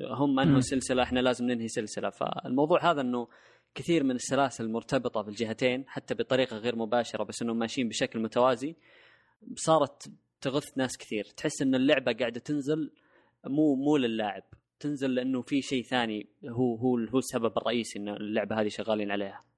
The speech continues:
Speaker 2: بس لا تنسى يا محمد إن الشركات هذه ليش تبي الحلب؟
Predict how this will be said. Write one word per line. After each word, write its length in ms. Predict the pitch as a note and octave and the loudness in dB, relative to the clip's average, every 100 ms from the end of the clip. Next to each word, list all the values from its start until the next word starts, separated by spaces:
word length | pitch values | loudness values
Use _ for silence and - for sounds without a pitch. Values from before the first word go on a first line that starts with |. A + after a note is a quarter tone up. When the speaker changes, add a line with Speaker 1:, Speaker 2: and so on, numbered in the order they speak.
| _ _ - _ _ _ _ _ _ _ _ _ _ | _ _ -20 _ _ _ _ _ _ _ _ _ _
Speaker 2:
بس 140 | - F3 | -2 6
لا 100 | F#3+ | 6
تنسى 300 | E3 D3 C3+ | 6 -2 -4
يا 60 | |
محمد 540 | B2 C#3 B2+ B2 B2+ A#2+ | -4 -4 -4 -4 -6 -6
إن 300 | C3 B2+ B2+ | -6 -4 -6
الشركات 720 | B2 B2 - D3 - D3 C3+ | -6 -4 -2 0 2 2 2
هذه 280 | A#2+ B2 - | -2 -2 -4
ليش 260 | C3+ C#3+ - | -2 -2 -2
تبي 140 | C3 | -4
الحلب؟ 520 | B2 A#2 A2+ - B2 | -2 -4 -2 0 0